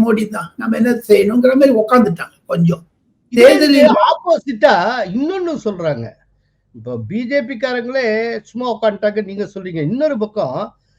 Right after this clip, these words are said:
Speaker 2: எப்படினாலும் பி ஜே பி தான் வரப்போகுது, எதுக்கு ஓட்டு போடணும் அப்படின்னு சொல்லி எதிர்த்தரப்புலயும் சும்மா இருந்துட்டாங்கன்னு சொல்றாங்க.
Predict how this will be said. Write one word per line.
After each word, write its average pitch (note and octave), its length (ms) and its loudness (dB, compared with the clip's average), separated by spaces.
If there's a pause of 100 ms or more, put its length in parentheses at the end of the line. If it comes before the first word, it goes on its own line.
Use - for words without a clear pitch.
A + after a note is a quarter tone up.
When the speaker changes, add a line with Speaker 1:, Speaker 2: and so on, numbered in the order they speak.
(120)
Speaker 2:
எப்படினாலும் F4 680 2
பி C#4 160 -2
ஜே C#4+ 140 2
பி A#3+ 120 -8
தான் B3+ 180 0
வரப்போகுது, G#3 400 0
எதுக்கு D4+ 400 0
ஓட்டு B3+ 280 0
போடணும் A3+ 240 -4
அப்படின்னு G#3+ 300 -4
சொல்லி G#3+ 280 -8 (140)
எதிர்த்தரப்புலயும் F4 800 2
சும்மா C4 340 -2
இருந்துட்டாங்கன்னு G3+ 680 -4
சொல்றாங்க. A2+ 320 -14